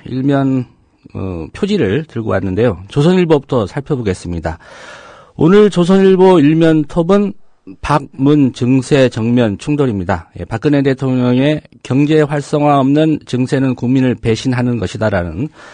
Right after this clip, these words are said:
어제 청와대 수석 비서관 회의 내용을 다뤘고요.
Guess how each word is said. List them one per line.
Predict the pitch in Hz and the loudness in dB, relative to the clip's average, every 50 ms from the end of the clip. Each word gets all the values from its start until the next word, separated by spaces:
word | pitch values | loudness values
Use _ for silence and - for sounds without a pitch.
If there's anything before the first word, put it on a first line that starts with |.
| - - - - _ _ | -20 -20 -20 -20 _ _
어제 | - - 123 123 | -4 -2 -2 -2
청와대 | - - 165 170 170 165 156 160 151 | -2 -2 -2 0 2 2 2 2 0
수석 | 135 - - - 180 - _ | 0 -2 -4 -4 -4 -4 _
비서관 | - 131 - 139 127 123 120 113 120 | -6 -4 -2 0 0 0 0 0 -2
회의 | 127 151 143 139 | -2 -4 -2 -2
내용을 | 120 107 104 101 101 92 | 0 0 0 0 -2 -4
다뤘고요. | 87 - 104 92 95 87 - - 113 123 107 | -4 -4 -4 -4 -4 -4 -2 -2 0 0 -2